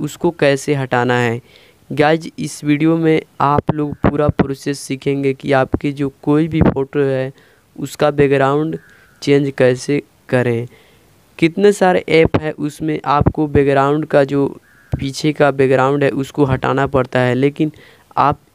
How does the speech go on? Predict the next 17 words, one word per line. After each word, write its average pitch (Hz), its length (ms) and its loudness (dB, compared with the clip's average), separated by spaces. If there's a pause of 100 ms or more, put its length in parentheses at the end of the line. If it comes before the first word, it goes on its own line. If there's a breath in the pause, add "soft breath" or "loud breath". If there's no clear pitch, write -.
(120)
यह 147 200 0 (120)
ऐप 156 260 -2
के 156 160 0
मदद 143 360 0
से 147 360 -4
आपके 139 420 -2
जो 139 220 -6
background 135 600 0
के 139 240 -2 (520 soft breath)
पीछे 131 320 -2
का 147 160 4
जो 135 200 0
दिखता - 380 -4
है 139 260 -2
वह 147 300 2
हट 135 200 -4
जाएगा। 120 420 2